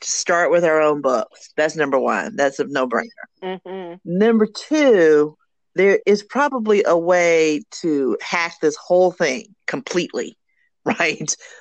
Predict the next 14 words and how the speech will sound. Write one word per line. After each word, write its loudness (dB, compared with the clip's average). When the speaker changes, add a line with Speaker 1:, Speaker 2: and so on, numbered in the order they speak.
Speaker 1:
Where, 4
like -2
he -2
was 0
saying, 0
what 4
did 2
he -2
call 0
them? 0
The 2
walruses, 2
king 0
walruses? 0